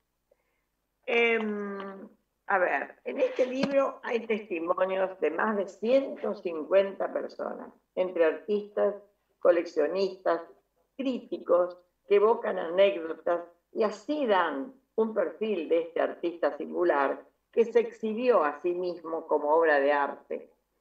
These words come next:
Anécdotas desopilantes. Él ganó la beca Guggenheim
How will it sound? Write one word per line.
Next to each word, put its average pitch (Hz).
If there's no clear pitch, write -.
Anécdotas 277
desopilantes. 156
Él 277
ganó 262
la 226
beca 208
Guggenheim 156